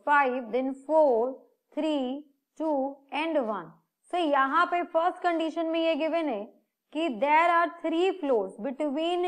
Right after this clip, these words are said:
A and the one who likes green,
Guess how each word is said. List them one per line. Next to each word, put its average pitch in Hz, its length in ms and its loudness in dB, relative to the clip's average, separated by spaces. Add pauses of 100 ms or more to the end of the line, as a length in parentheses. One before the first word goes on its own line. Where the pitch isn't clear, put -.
(200)
A 302 140 4 (220)
and 277 200 -2
the 294 140 0
one 302 360 0
who 302 260 -2
likes 269 460 -2
green, 269 360 -2